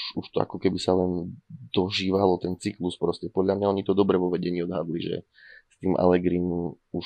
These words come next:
proste je to na čase nejako ukončiť. Hej? No a nie, podľa mňa ako Allegri je fantastický tréner, to bez debaty, ale, e,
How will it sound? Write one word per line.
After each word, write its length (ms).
proste 380
je 60
to 80
na 100
čase 320
nejako 400
ukončiť. 460
Hej? 280
No 200
a 160
nie, 240
podľa 320
mňa 200
ako 180
Allegri 300
je 80
fantastický 520
tréner, 320
to 120
bez 160
debaty, 460
ale, 340
e, 120